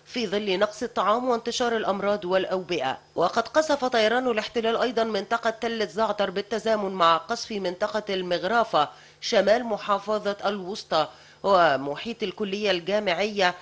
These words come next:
جنوب حي الصبرا بمدينة غزة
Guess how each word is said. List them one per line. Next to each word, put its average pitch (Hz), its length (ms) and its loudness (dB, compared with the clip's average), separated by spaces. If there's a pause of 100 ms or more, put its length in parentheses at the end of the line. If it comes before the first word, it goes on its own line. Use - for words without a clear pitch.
(200)
جنوب 196 400 2
حي 226 300 -4
الصبرا 185 640 0
بمدينة 196 640 -2
غزة 143 440 -4